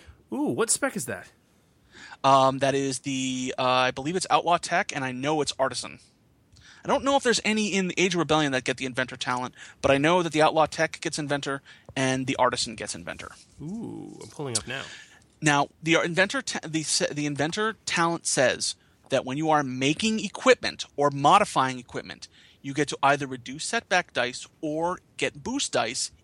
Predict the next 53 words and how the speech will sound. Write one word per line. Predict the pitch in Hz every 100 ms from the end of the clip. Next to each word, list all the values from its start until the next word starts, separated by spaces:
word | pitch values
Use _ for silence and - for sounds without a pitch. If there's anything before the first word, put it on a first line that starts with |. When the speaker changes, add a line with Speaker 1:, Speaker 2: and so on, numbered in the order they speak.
| _
Speaker 2:
equal | 139 156
to | 147
the | 175
number | 143 127 131
of | 127
ranks | 117 -
you |
have | 127 120 113
in |
Inventor. | 117 117 127 123 - - _ _ _ _ _ _ _
Now, | 190 226
we | 240
really | 262 349
don't | 285 233
have | 233 226
a | -
codified | - 208 - 175 -
system | 180 156
for | -
creating | - - 151 151 147
gear | 127 131 135 123
yet. | 113 - - _ _ _ _ _ _ _ _ - _ _ - - _ -
And |
I | 139
think | 180
that's | 170 -
coming | 165 147 143
shortly, | - 143 127 131
probably | - 147 143 131 139
within | 135 131 131 127
whatever | 127 127 123
tech | - 147 - _
book | 127 120 -
comes | 123 117
out, | 120 120 117 _ _ _ -
you | 127
know, | 117
for | - 120 117
Age, | 123 123 -
for | - 123
Edge | 127 120
of |
the | 123
Empire, | 123 - 120 117 117 _ - - _
however | - 139 135 131 131
many | 127 123
months | 123 -
down | 123 120
the |
line | 120 123 143
that | 151
will | 78
be. | - -